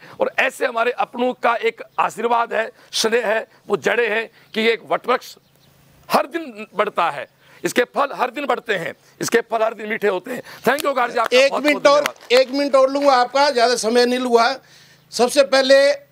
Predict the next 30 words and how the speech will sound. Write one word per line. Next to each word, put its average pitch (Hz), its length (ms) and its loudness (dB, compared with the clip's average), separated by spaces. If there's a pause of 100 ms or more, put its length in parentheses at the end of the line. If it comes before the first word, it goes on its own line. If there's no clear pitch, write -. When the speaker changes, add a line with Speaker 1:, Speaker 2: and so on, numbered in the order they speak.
(340)
Speaker 2:
सीएलसी 262 540 0
से 262 280 2
सरवण 247 420 0 (320)
जी 202 180 -6
चौधरी 254 400 0
के 254 340 4 (360)
सीएलसी 240 420 0
से 254 260 2
सबसे 247 320 -4
पहले 240 440 0
सुखवीर 233 540 -8
खिच्चड़ 214 340 -2
डॉक्टर 202 340 -2
जादा 190 340 0
गांव 185 220 -2
से 196 160 -10
सिलेक्ट 160 360 -8
हुआ। 101 200 -14 (1200)
मेरे 208 240 4
को 233 100 0
एक 233 200 4
एक 240 100 -4
गांव 202 240 2
के 220 100 -6
बच्चों 208 320 -8
की 208 80 -14
टिप्स - 320 -10
याद 151 240 -2
है। - 140 -20 (680)
और 294 440 4